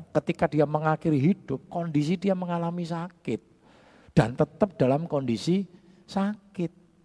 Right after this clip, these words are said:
Tapi kalau Saudara lihat tulisan-tulisannya kan Saudara tidak pernah tahu.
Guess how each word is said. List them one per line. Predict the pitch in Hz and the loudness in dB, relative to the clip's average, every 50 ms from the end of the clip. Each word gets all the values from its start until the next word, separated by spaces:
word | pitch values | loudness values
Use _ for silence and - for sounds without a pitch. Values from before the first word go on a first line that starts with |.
| _ _ _ - - _ _ _ _ _ _ _ _ _ _ _ _ _ _ _ _ _ _ _ _ _ _ _ _ _ _ _ _ _ _ _ _ _ _ _ - | _ _ _ -20 -20 _ _ _ _ _ _ _ _ _ _ _ _ _ _ _ _ _ _ _ _ _ _ _ _ _ _ _ _ _ _ _ _ _ _ _ -8
Tapi | - 160 175 214 202 | -8 -4 -2 0 0
kalau | 196 180 170 | 0 0 0
Saudara | 170 160 170 175 180 | 2 2 4 4 4
lihat | 180 175 175 | 2 2 0
tulisan-tulisannya | - 180 175 156 - 170 170 175 165 165 170 175 160 - 175 175 180 190 196 | 0 -2 -2 0 0 0 0 0 -2 -4 -4 -4 -2 0 0 -2 0 -2 -2
kan | 208 202 196 185 165 - | -2 -2 -4 -4 -10 -14
Saudara | - - - 185 185 202 208 | -18 -8 -6 0 0 0 0
tidak | 170 127 - | 0 -2 -2
pernah | - 151 156 156 - | -2 -2 -2 -2 0
tahu. | - 185 190 208 208 180 135 120 113 110 | 0 0 0 0 -2 -2 -4 -6 -6 -8